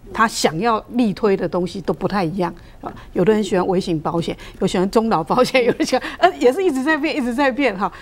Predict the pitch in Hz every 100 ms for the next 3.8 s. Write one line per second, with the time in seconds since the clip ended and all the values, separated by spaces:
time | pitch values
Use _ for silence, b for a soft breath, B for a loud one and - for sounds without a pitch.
0 | B - 233 370 320 330 311 233 233 220
1 | - 175 202 220 170 180 202 208 180 311
2 | 349 220 180 175 175 202 202 226 190 196
3 | 190 202 196 175 165 190 196